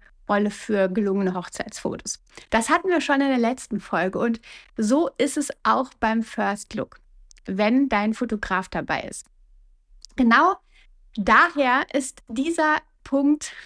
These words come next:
ähm, ein ganz wichtiger. Und die erste Frage, die du dir stellen darfst: Wo soll der First Look stattfinden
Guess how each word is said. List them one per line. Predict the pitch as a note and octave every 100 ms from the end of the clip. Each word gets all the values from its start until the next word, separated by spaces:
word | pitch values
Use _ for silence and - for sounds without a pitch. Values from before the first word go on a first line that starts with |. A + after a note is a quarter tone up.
| - -
ähm, | A#3 A#3 A#3 A#3
ein | A#3 A3+
ganz | A#3+ B3+ A#3+
wichtiger. | B3+ - A3 F#3+ G3+ - - - - -
Und | A#3
die | A#3 -
erste | A#3+ D4 D4 C#4+
Frage, | - - A3 A3 B3+
die | A3+ G#3+
du | A3 G#3
dir | G#3+ A3+ A3 A3 -
stellen | - - - C3 - -
darfst: | - - - - _ _ _ - _ -
Wo | F#3+ G3+ C#4 F4+ G#4
soll | C4 B3+ C4 C4
der | B3+ B3
First | - A#3+ G#3 G#3 -
Look | G3 F#3
stattfinden | - - F#3 - C4+ C#4 F#4+